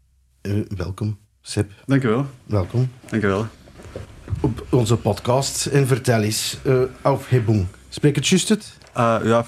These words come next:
Speaker 2: ik denk het wel. Aufhebung.
Speaker 1: En,
Speaker 2: Eh,
Speaker 1: ja.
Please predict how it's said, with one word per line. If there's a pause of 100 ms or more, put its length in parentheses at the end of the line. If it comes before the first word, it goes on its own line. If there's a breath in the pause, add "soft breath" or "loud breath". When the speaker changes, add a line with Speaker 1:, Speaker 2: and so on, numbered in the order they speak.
Speaker 2:
ik
denk
het
wel.
Aufhebung. (760 soft breath)
Speaker 1:
En,
Speaker 2:
Eh, (280)
Speaker 1:
ja.